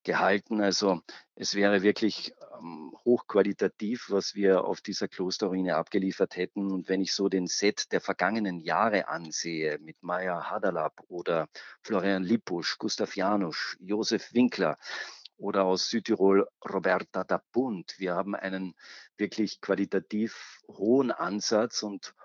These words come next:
heuer konnten wir diese Ziele leider nicht erreichen,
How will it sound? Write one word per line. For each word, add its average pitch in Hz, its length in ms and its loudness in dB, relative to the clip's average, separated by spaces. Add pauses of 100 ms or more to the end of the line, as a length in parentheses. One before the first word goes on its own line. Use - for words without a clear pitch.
(160)
heuer 95 240 4
konnten 107 340 -6
wir 104 80 0
diese 95 280 -2
Ziele 98 400 4 (460)
leider 87 600 4
nicht 92 320 -6
erreichen, 90 640 0